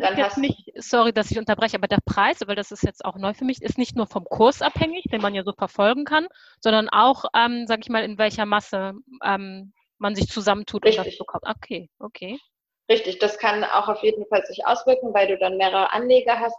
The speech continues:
Speaker 1: die dann, das ist wie so ein Massenrabatt, den du dann kriegst,
Speaker 2: Okay.
Speaker 1: also Mengenrabatt
Speaker 2: Mhm.
Speaker 1: halt. Und den kann man sich dann halt so holen, dadurch, dass man halt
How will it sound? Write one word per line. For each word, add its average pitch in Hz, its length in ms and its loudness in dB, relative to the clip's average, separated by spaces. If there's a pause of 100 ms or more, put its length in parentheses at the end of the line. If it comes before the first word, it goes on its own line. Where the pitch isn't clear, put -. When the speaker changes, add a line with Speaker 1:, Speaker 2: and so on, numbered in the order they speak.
Speaker 1:
die 202 340 0 (120)
dann, 185 340 -2 (280)
das 226 140 2
ist 247 220 -6
wie 233 140 2
so 220 100 2
ein 226 180 0
Massenrabatt, 214 800 0
den 196 140 0
du 202 100 -8
dann 180 220 2
kriegst, - 300 -2
Speaker 2:
Okay. 240 80 0
Speaker 1:
also 185 100 -4
Mengenrabatt 175 540 -4
Speaker 2:
Mhm. 196 60 -18
Speaker 1:
halt. - 180 -6 (440)
Und 196 440 4 (180)
den 196 320 2
kann 196 160 2
man 180 160 -2
sich 185 140 -8
dann 185 200 0
halt 170 220 2 (240)
so 190 300 -4
holen, 202 260 4
dadurch, 175 280 4
dass 196 180 -8
man 180 180 -4
halt 175 160 0